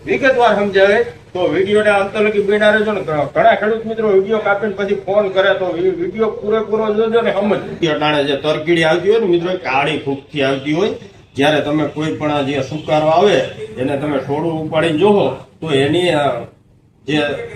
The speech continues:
મૂળ હોય એમાં કાળી ફૂગ લાગેલી છે, એ તમે હરખાઈ જોજો. અને ખેડૂત મિત્રો, એ, એના વિશે હું તમને આજ સમજાવું, પછી દવા વિશે પણ કહી કે દવાથી કંટ્રોલ થાય કે નહીં. પછી તમને બેક્ટેરિયાનું એના વિશે સમજાવી દઉં.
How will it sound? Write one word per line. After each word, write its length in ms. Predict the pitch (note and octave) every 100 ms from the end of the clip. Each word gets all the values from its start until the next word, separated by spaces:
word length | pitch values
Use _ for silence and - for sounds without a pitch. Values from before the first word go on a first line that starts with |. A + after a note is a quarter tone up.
| - B2+
મૂળ 240 | E3+ G#3+
હોય 260 | G#3 A#3 G#3
એમાં 380 | E3 E3+ E3 -
કાળી 260 | D3+ E3+
ફૂગ 420 | C3+ C3 D#3 D3+
લાગેલી 440 | C#3+ D3 D3+ D3+ D#3
છે, 120 | F#3
એ 180 | E3 D3
તમે 180 | D3+ C#3
હરખાઈ 520 | - - D3+ D3 C#3
જોજો. 340 | D#3 F#3 G3+ - - -
અને 360 | C#3 F#3 D#3 C3 -
ખેડૂત 180 | F3
મિત્રો, 300 | G3 G3+ G3+
એ, 140 | E3+ F#3 E3+ D3+ C3+ - - - - - - - E3
એના 200 | G3+ A#3
વિશે 200 | G#3+ A3+
હું 180 | G#3+
તમને 200 | G3+ G3+
આજ 160 | G3+ F#3+
સમજાવું, 420 | F#3+ G3+ A#3 A#3
પછી 220 | G3+ A3+
દવા 340 | G3 E3 G#3 G3+
વિશે 220 | G3+ G#3
પણ 240 | F#3 F3
કહી 160 | D3+ F#3
કે 140 | G3
દવાથી 480 | F3 E3+ F#3 F3 F3
કંટ્રોલ 440 | - D#3+ - F3 -
થાય 260 | D#3+ E3+
કે 180 | C#3 D3
નહીં. 200 | F3 F3
પછી 220 | F3 G3+
તમને 240 | F#3+ F#3+ G3
બેક્ટેરિયાનું 760 | F3 G3 G3 G3+ F#3+ F#3 F3+
એના 160 | E3+ E3+
વિશે 160 | D#3+
સમજાવી 380 | D#3 D#3+ E3+ F3
દઉં. 260 | F#3+ A3